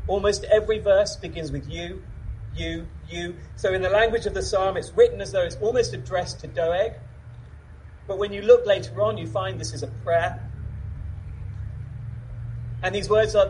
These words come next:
therefore directed actually at God, not Doeg. That's, that, you see that in the final verse. The psalm ends with David speaking to God directly. And the reality is he doesn't just turn to God at the end of the psalm.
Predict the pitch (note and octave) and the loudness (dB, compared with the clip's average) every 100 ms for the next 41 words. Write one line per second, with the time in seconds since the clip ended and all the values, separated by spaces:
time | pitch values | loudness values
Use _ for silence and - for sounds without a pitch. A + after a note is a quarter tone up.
0 | - G#3+ A#3+ - F3 F3+ E3+ F#3+ - - | 6 6 6 0 -6 -4 -2 -2 -4 -12
1 | - - - D#3+ E3+ - E3+ E3+ E3+ - | -12 -14 -10 -8 -8 -10 -6 -2 -4 -2
2 | F#3+ D#3+ - - - - - - - - | -2 -2 -4 -10 -18 -18 -16 -16 -14 -14
3 | - - G3 G3 - B2+ - - - - | -12 -4 -2 0 0 -2 -2 -10 -14 -12
4 | - - F3+ - - - G3 - - - | -10 -6 -4 -2 0 2 2 2 0 0
5 | G#3+ G#3+ E3 G#3+ - F3 E3 E3 D#3+ F#3 | 2 2 2 -2 -2 -2 -2 -2 2 2
6 | C#3+ - - - E3+ - F#3+ F#3 F3 F#3+ | 2 -2 -6 -4 -2 2 2 2 2 2
7 | G#3+ G#3 F3 E3 E3 D#3+ - - F3+ E3 | 2 0 -2 0 0 -2 -8 -8 -8 -8
8 | - - C#3+ B2+ G#2+ G#2+ - - - - | -8 -8 -4 -4 -4 -6 -12 -14 -10 -6
9 | C#3 C#3+ - A2+ - - - - - - | -2 -4 -4 -8 -10 -12 -14 -14 -14 -14
10 | - - - - - - - - - - | -12 -12 -12 -12 -14 -16 -20 -16 -14 -12
11 | - - - - G3 G#3 G#3+ C4 C#4 A3+ | -12 -10 -8 -6 -4 0 2 2 0 0
12 | F3 - A#3+ A#3 G#3+ - - A3 A3 G#3+ | -4 0 0 2 -2 -2 4 6 6 4
13 | G3 F#3+ F#3+ F#3+ A3 A3+ F#3+ - D#3 B2 | 2 2 2 0 0 0 -4 -2 0 0